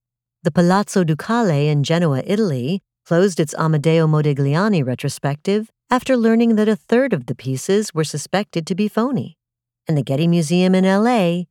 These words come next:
removed an ancient Greek statue that was actually quite new. What's real today could be deemed counterfeit tomorrow, then genuine the day after that.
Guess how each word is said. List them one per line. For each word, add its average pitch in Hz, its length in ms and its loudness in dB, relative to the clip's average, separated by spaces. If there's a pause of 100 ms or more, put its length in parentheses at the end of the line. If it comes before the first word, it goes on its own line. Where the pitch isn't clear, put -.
removed 208 440 2
an 196 200 0
ancient 240 480 -2
Greek 233 240 -4
statue 190 800 -4
that - 100 -2
was 165 120 -2
actually 165 720 -2
quite - 300 -2
new. 233 340 -2 (540)
What's 285 360 -2
real 175 380 0
today 131 560 -4
could 202 260 -2
be 202 160 0
deemed 156 480 0
counterfeit 220 600 -4
tomorrow, 190 680 -2 (260)
then 156 460 0
genuine 160 580 0
the 185 80 0
day 185 240 0
after 190 360 -2
that. 123 380 -8